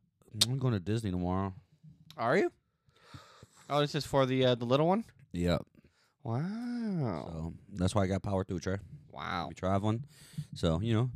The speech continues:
Speaker 1: just take some drugs and be all right.
Speaker 2: Oh, so I gotta, I gotta get her her gift to you.
Speaker 1: Yeah,
Speaker 2: It's a
Speaker 1: you're coming over
Speaker 2: date.
Speaker 1: tonight, you dumbass.
Speaker 2: Am I?
Speaker 1: Yeah.
Speaker 2: Oh. When, when, when's that happening?
Speaker 1: You're coming over at seven.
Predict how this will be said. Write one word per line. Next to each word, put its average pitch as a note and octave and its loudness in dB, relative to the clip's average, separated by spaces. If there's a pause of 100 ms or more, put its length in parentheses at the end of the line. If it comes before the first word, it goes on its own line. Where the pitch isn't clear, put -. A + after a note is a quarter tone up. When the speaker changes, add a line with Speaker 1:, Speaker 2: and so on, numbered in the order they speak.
Speaker 1:
just B2 -4
take C#3+ 2
some B2 -4
drugs A2+ 2
and B2 -4
be F2+ 4
all F2 8
right. G#2+ 4 (480)
Speaker 2:
Oh, C#3 0
so G#2+ -2
I G2+ 2
gotta, A2 -2
I B2+ -6
gotta A#2 0
get A2+ 0
her A#2 2
her A2+ 0
gift A2 -2
to A2+ -6
you. F2 -4 (340)
Speaker 1:
Yeah, E3 6
Speaker 2:
It's A2+ 0
a C#3+ 0
Speaker 1:
you're A2+ 2
coming C#3 4
over C#3+ 2
Speaker 2:
date. D3 0
Speaker 1:
tonight, F#2+ -2
you F#2 -8
dumbass. F#2+ -2 (180)
Speaker 2:
Am B2+ 2
I? D4+ 0 (240)
Speaker 1:
Yeah. D3 2 (580)
Speaker 2:
Oh. C#3+ 2 (480)
When, C3 -4
when, B2+ 0
when's C#3+ -2
that E3 0
happening? C3 -4
Speaker 1:
You're A#2 -6
coming C#3+ -2
over B2+ 0
at G2 -6
seven. B2+ -2